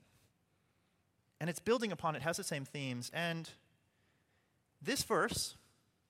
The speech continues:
verse one, is actually parallel to verses in Daniel two that sound very similar, and they talk about how God is going to reveal to Nebuchadnezzar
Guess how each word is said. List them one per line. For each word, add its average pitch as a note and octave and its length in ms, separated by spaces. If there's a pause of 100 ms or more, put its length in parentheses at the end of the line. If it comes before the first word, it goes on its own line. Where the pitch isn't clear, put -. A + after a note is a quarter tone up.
(140)
verse G3+ 200
one, D3+ 160
is D3 100
actually G3 280
parallel F3 600 (1120)
to G3+ 100
verses A3 360
in F3+ 80
Daniel D3+ 260
two G2 240 (800)
that D#3+ 100
sound F#3+ 240
very B3 380
similar, F3+ 580 (540)
and F#3+ 100
they A#3 120
talk C4+ 260
about C#3+ 320
how F3+ 440 (800)
God A3 260
is D#4 120
going G#3 200
to E3+ 60
reveal E3+ 360
to G3 120
Nebuchadnezzar D#3+ 800